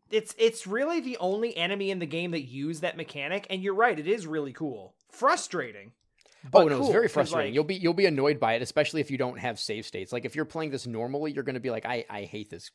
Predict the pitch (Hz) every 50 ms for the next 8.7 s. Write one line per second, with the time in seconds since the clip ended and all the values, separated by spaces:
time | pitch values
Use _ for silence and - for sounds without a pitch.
0 | _ - 147 156 78 78 - - 262 339 427 427 339 247 233 247 262 240 285 311
1 | 277 247 226 226 226 226 214 165 175 185 196 196 190 - 202 196 180 170 170 -
2 | - - 143 131 131 151 165 185 196 185 147 160 165 156 - 175 156 147 151 147
3 | 156 147 156 151 151 147 147 147 143 135 127 127 131 147 139 - - 156 131 135
4 | 131 107 110 127 123 127 135 143 139 - 135 117 113 110 - - 131 123 131 135
5 | 127 117 131 123 131 147 - - 147 113 69 - - - - 156 160 143 127 151
6 | 156 156 156 139 139 131 120 113 113 113 110 107 107 110 110 101 104 - 175 180
7 | 220 269 262 277 254 208 214 214 214 - 185 185 180 175 165 - - 156 139 135
8 | 147 143 135 123 - 95 90 82 - - 82 76 -